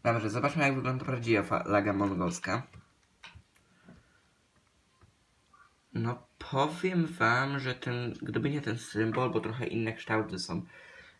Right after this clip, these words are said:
E, tutaj powinien być jeszcze taki, jakby taki księżyc jeszcze. I tu, i tu prostokąt, są dwa księżyce. I tu powinien być jeszcze taki prosty kącik mały. Dobrze, nic idealnie, idealnie nie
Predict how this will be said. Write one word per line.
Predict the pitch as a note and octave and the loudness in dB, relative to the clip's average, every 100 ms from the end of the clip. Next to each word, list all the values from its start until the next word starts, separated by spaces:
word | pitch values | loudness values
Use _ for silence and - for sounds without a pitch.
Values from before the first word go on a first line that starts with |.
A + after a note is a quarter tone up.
| _ | _
E, | - A2+ A2+ G#2+ | 0 4 4 4
tutaj | - - B2+ | 2 2 2
powinien | B2+ A#2+ B2 A2 | 2 0 2 2
być | A2+ | 2
jeszcze | A#2 - | -2 -6
taki, | - A#2 - A2+ A2+ A2+ A2+ - _ _ - | -8 -10 -2 2 4 2 0 -6 _ _ -2
jakby | A2 A2 A2+ | -2 4 2
taki | - - A#2 | 2 -4 -6
księżyc | - A#2+ A#2 A2+ - | 4 8 10 8 4
jeszcze. | A#2+ - - C#3 E3+ F3 - - - _ | 2 2 2 4 4 -2 -14 -20 -20 _
I | - | -10
tu, | - - - _ _ - - _ _ | -8 -8 -14 _ _ -16 -16 _ _
i | A2 | -10
tu | - | -8
prostokąt, | - B2 - B2 A#2 - F#2 F2 | -6 -4 0 2 2 2 -4 -4
są | - - G#2 | -6 -6 -6
dwa | F2+ A2+ | 0 0
księżyce. | - G2+ F2+ E2 - - | 0 -6 -6 -8 -6 -6
I | - | -6
tu | - G#2+ | -6 2
powinien | - A#2 A#2 A2+ | 4 6 6 6
być | G#2+ - | 6 2
jeszcze | - - | -2 -2
taki | - - | -4 -2
prosty | - A2 - G2+ | 2 2 2 8
kącik | A2 G#2+ - | 8 8 2
mały. | D#2+ G2 F2+ - - - - | 2 4 4 0 -4 -2 4
Dobrze, | C3+ G#2 G2+ F2+ - _ _ _ _ | 4 4 0 0 -6 _ _ _ _
nic | C#3 D3+ - - | 2 2 0 -2
idealnie, | - A#2+ B2 B2 B2 A2+ - - _ - | 0 8 8 10 8 6 0 -12 _ -2
idealnie | A#2 A#2+ B2 A#2 | 6 8 6 4
nie | A2+ | 2